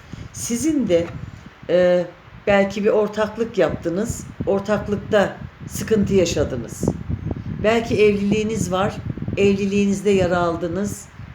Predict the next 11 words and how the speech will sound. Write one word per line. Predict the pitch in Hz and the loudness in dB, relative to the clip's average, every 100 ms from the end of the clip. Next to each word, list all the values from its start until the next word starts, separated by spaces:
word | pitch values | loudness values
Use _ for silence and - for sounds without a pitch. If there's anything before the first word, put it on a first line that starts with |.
| 185 | 2
Belki | 190 190 - | 4 4 0
üçüncü | - - 214 214 | -6 -4 -2 -2
bir | 220 | -4
kişi | - - 175 | -4 -4 -2
girdi | 165 151 139 139 - - - | 0 0 0 -4 -6 -10 -2
araya. | 156 147 139 131 - - 190 | 0 0 -2 -6 -12 -8 -2
Bir | 190 | 2
aldatılma, | 180 170 180 - 180 180 170 - - - - - - - - | 2 2 0 -2 -4 -2 -2 -4 -12 -20 -20 -20 -20 -20 -6
kandırılma. | 180 175 175 175 175 180 165 131 - - - - - - - - - - 180 | -2 0 0 -2 -2 0 -2 -4 -14 -18 -20 -18 -16 -14 -16 -16 -14 -14 -4
Bunu | 233 247 | 0 2
gösteriyor. | 185 165 196 170 165 185 | 2 0 -2 0 2 2